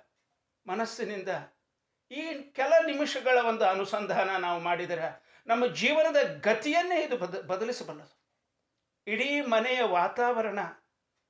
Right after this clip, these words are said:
ಮಂಗಳಮಯ ಆಗಿಸಬಲ್ಲದು. ಈ ಒಂದು ಶಬ್ದದ ವಿಸ್ತಾರ, ಸುಮಂಗಲಂ ಅನ್ನೋ ಆ ಎರಡನೇ ಸಾಲಿನ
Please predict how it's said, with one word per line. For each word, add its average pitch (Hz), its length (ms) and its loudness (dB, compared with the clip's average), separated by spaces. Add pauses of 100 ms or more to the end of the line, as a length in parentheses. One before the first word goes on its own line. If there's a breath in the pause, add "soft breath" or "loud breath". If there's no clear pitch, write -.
(140)
ಮಂಗಳಮಯ 202 520 -4
ಆಗಿಸಬಲ್ಲದು. 151 840 -14 (1200)
ಈ 233 580 -4 (180)
ಒಂದು 285 460 0
ಶಬ್ದದ 220 920 2
ವಿಸ್ತಾರ, 185 520 0
ಸುಮಂಗಲಂ 240 1120 2
ಅನ್ನೋ 208 560 -2 (420)
ಆ 196 180 4
ಎರಡನೇ 214 500 2
ಸಾಲಿನ 233 420 2